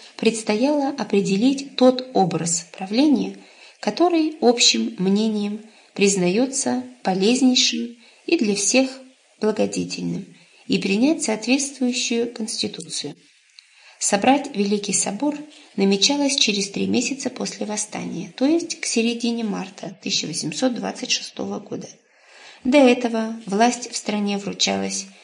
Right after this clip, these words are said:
Временному правительству, в которое должны были войти наиболее видные декабристы, а также авторитетные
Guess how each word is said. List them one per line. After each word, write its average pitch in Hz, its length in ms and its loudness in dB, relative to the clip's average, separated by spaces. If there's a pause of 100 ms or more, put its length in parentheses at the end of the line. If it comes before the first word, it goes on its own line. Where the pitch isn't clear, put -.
(200)
Временному 214 640 2
правительству, 202 800 -4 (420)
в - 80 -20
которое 302 440 2
должны 226 440 2
были 190 300 0
войти 214 600 -2
наиболее 185 600 2
видные 180 420 0
декабристы, 269 720 0 (400)
а - 80 -6
также 277 360 4
авторитетные 226 1080 0